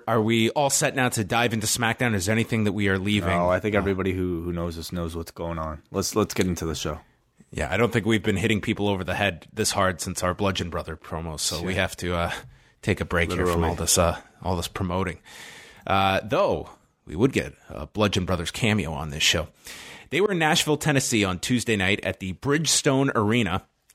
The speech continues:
Speaker 1: and this is Jeff Jarrett's hometown, and this was Jeff Jarrett's first W W E event he attended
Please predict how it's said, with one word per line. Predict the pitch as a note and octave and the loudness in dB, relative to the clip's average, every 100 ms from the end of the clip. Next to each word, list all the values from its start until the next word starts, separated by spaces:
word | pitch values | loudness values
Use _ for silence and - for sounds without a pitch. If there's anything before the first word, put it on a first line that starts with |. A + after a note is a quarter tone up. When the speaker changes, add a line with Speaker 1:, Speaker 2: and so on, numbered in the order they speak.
| - | -4
Speaker 1:
and | G2 G2 G2 - | 0 2 2 -2
this | A2+ E3+ B2+ | -2 0 2
is | A2 C#3+ - _ _ _ _ - - | 2 2 -2 _ _ _ _ -20 -4
Jeff | A#2+ B2 | 0 0
Jarrett's | - G#2+ A2 C#3 - | 2 2 2 2 0
hometown, | B2+ C3+ C3+ C3+ C3+ E2 - | 2 2 2 2 2 0 -2
and | F2+ F2+ | -2 2
this | B2 - A2 | 2 2 0
was | F2 | -2
Jeff | - A#2 B2+ | 0 0 2
Jarrett's | G2+ F#2+ F2+ - - | 2 4 2 -2 -10
first | - - B2+ E3 - - _ | -8 0 2 2 -2 -6 _
W | - A#2+ | -2 2
W | C#3 B2 B2+ | 2 2 2
E | B2 | 2
event | G2 G2+ G#2+ | 2 2 2
he | - | 2
attended | G#2 - G2+ A2+ | 0 2 2 2